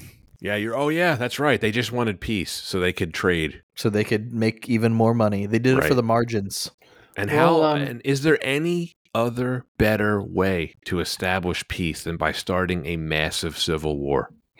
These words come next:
Speaker 2: Well,
Speaker 3: Oh,
Speaker 2: it's
Speaker 3: I have, I have something to, uh, I have something to not argue with. I have something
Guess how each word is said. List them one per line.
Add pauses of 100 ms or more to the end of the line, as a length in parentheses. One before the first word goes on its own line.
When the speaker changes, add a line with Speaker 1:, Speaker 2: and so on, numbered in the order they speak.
(200)
Speaker 2:
Well,
Speaker 3:
Oh, (160)
Speaker 2:
it's
Speaker 3:
I
have,
I
have
something
to,
uh,
I
have
something
to (300)
not (920)
argue
with.
I
have
something